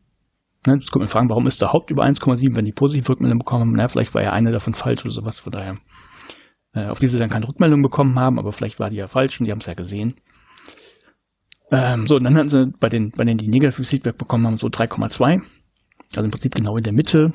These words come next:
könnte man sagen, oh, passiert gar nicht viel, aber man sieht zumindest diesen Unterschied, irgendwie geben die schlechtere, schlechtere Antworten als die äh, die positives Feedback bekommen haben. Also sie haben sich dann stärker beeinträchtigt gefühlt.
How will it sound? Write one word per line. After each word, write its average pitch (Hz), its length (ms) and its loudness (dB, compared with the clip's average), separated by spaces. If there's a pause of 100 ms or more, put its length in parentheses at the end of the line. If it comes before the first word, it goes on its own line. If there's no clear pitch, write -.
(100)
könnte - 180 -2
man 127 100 4
sagen, 120 300 0
oh, 117 60 2
passiert 127 320 -2
gar 117 160 2
nicht 139 160 0
viel, 135 240 2
aber 113 260 -2 (420)
man 120 120 0
sieht 127 120 -2
zumindest 123 260 2
diesen 123 160 0
Unterschied, 123 420 0
irgendwie 117 380 -2 (400)
geben 127 160 4
die 120 180 0
schlechtere, - 480 0 (240)
schlechtere - 420 0
Antworten 110 460 0
als 104 200 -2
die 98 220 -6 (880)
äh, 104 180 -2
die 95 100 -4
positives - 380 -2
Feedback 110 300 -4
bekommen 117 320 0
haben. 147 120 4
Also 104 120 0
sie 110 60 2
haben 104 100 2
sich 110 120 -4
dann 104 280 0 (120)
stärker 117 380 0
beeinträchtigt 113 600 0
gefühlt. - 360 0